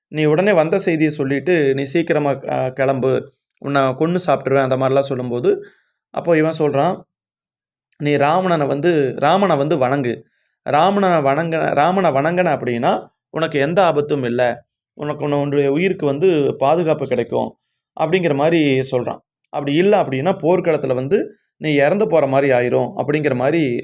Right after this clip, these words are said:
சொல்றான். அப்போ இது எல்லாம், அ, ராவணன் முன்னாடி சொல்றான். அப்போ சொல்லும்போது, "நீ யாரு? நீ என்ன விவரம்?"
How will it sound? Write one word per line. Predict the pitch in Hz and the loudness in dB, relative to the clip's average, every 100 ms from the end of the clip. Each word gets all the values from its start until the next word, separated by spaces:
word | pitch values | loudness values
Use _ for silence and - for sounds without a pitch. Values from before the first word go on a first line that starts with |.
| - | -6
சொல்றான். | 139 117 104 _ _ _ _ _ _ | -4 -6 -8 _ _ _ _ _ _
அப்போ | - 190 220 190 180 | -6 2 2 4 2
இது | 175 180 | 2 2
எல்லாம், | 175 202 196 165 147 - - | 2 2 0 0 -2 -4 -6
அ, | - 156 147 147 147 | 0 2 4 2 2
ராவணன் | 147 180 196 175 147 | 4 4 2 -2 -2
முன்னாடி | 135 147 170 151 | 0 0 0 -2
சொல்றான். | 135 123 - _ _ _ _ _ | -4 -4 -6 _ _ _ _ _
அப்போ | _ 220 | _ -2
சொல்லும்போது, | 226 233 220 196 202 | 2 2 4 4 4
"நீ | 202 | 2
யாரு? | 165 151 156 147 127 - _ _ _ | 2 4 4 4 0 -4 _ _ _
நீ | 175 | -2
என்ன | 180 175 | 0 2
விவரம்?" | 190 151 143 139 - | 0 2 2 0 -4